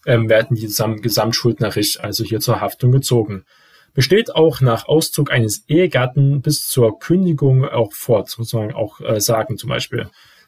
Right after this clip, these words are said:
Ganz interessant. Es gibt auch sogenannte Koppelungsgeschäfte. Das ist die Verbindung, also die Kopplung von zwei Produkten aus unterschiedlichen Märkten, a-, kann hier Kartellrechtsverstöße darstellen. Hierzu muss die Voraussetzungen vorliegen,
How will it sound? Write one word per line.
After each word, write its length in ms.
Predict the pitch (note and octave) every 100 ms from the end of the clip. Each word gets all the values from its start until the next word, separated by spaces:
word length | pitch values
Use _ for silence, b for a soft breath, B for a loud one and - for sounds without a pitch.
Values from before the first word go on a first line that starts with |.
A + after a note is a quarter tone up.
| -
Ganz 200 | A#2 B2
interessant. 600 | B2 D3 C#3 G2+ F2+ - _ _ B B B B B -
Es 100 | C3
gibt 320 | F3 F#3 -
auch 100 | D#3+
sogenannte 640 | - D3+ C#3 A2+ A2 G2+
Koppelungsgeschäfte. 1500 | - F3 - G#3 F#3+ F#3+ - E3+ D3 - E3 - - D3+ D#3 - b b b b
Das 160 | A#2
ist 180 | A#2+ -
die 80 | B2
Verbindung, 600 | A2+ G#2+ C#3 G3 G#3 G3+
also 180 | D3 A2
die 140 | A2
Kopplung 580 | G#2 E3+ - D#3+ D#3 D3 b b
von 240 | - A#2+ A2+
zwei 300 | - A#2 A2+
Produkten 600 | - - G#3+ - - F3+
aus 200 | C3+ -
unterschiedlichen 720 | D#3+ C#3+ - - A#2 A2+ G#2
Märkten, 520 | A2+ D3 F#3+ _ D#3+
a-, 180 | - B2+
kann 380 | - - A#2 A2+
hier 220 | - A2+
Kartellrechtsverstöße 1300 | - G#2 - G3 F#3 E3 - - D3 - C3 A#2+ G#2
darstellen. 840 | - A2+ F#3+ - - D3 C#3 C3+ b b b b b b _
Hierzu 520 | D3 F3 E3 - D#3
muss 180 | D3 C3
die 100 | A#2
Voraussetzungen 880 | A#2 A2 B2+ - C#3 A#2 A2+ A2 G2+
vorliegen, 680 | - D3 C#3 B2+ C3 B2